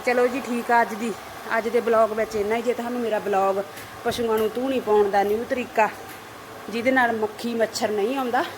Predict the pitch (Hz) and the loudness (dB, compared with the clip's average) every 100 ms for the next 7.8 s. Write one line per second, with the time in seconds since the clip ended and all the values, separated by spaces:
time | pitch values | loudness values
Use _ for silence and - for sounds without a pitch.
0 | - 226 214 220 214 202 214 214 214 220 | -4 -2 0 -2 -2 0 0 2 0 2
1 | 214 208 202 254 254 233 226 208 190 294 | 2 4 2 2 0 0 0 0 0 -4
2 | 359 - - - - 233 233 240 240 233 | -4 -10 -12 -14 -6 0 0 0 0 0
3 | 262 277 220 220 208 - 214 214 220 247 | 0 -4 -2 -2 -4 -6 -4 -2 -4 -4
4 | 254 226 254 277 262 208 202 220 214 240 | -8 -8 -8 -6 -4 -4 -2 -2 -2 -2
5 | 214 220 262 254 240 220 247 254 220 214 | -4 -2 -4 -2 -2 -2 0 -2 -4 -4
6 | 214 202 - 226 233 269 311 - - - | -4 -4 -4 -4 -2 -2 -2 -8 -12 -14
7 | - - 302 254 233 240 247 247 | -10 -2 0 2 2 2 0 -2